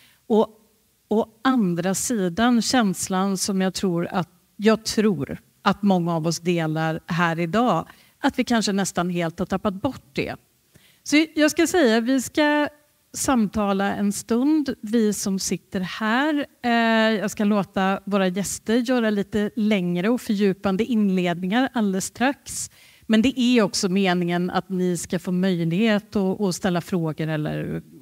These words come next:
komma med någon kommentar eller så. Om ett tag, om en timme drygt eller så, så gör gärna en anteckning i huvudet om det är någonting ni känner att det här vill jag verkligen säga. Ehm,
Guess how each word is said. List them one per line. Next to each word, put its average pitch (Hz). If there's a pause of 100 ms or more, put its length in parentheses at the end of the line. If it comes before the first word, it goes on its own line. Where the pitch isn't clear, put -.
(100)
komma 220
med 208
någon 190
kommentar 196
eller 175
så. 170 (460)
Om 269
ett 254
tag, 202 (140)
om 247
en 247
timme 247
drygt 165
eller 170
så, 160
så 220
gör 262
gärna 254
en 202
anteckning 190
i 185
huvudet 180
om 185
det 180
är 175
någonting 170
ni 170
känner 175
att 175
det 190
här 185 (520)
vill 170 (320)
jag 160
verkligen 165
säga. 214 (920)
Ehm, 285